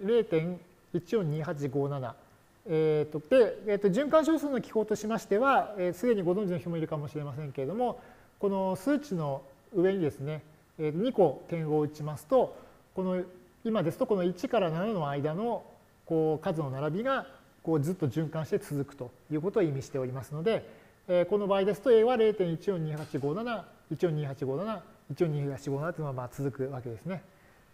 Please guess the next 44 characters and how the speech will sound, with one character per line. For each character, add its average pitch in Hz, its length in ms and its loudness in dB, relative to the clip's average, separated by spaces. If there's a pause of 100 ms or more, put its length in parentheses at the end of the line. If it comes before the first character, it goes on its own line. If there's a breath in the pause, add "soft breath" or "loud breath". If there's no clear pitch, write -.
(120)
で、 269 380 6 (540 loud breath)
こ 285 100 2
れ 294 120 6
を 311 200 10
そ 233 100 2
の、 180 680 4 (420)
あ 185 100 -2
の、 185 120 -2
こ 202 120 2
の 220 100 2
A 254 120 10
を 160 100 10
で 131 80 2
す 143 100 -6
ね、 196 200 -4 (180)
あ 160 80 -6
の、 156 380 -4 (320)
有 202 160 4
理 202 80 4
数 160 180 0
で 135 260 -2 (320)
表 151 340 -4
す - 140 -12 (360)
場 147 140 0
合 147 60 -2
に 180 140 -2
ど 165 120 2
う 151 40 0
す - 80 -8
る 135 80 -4
か 139 120 -4
と 131 80 -10
い - 20 -6
う - 20 -6
こ 127 40 -6
と 131 60 -8
な 131 40 -8
ん 131 40 -8
で 131 60 -10
す - 60 -20
け 190 60 -2
れ 220 40 0
ど 262 60 -2
も、 285 220 2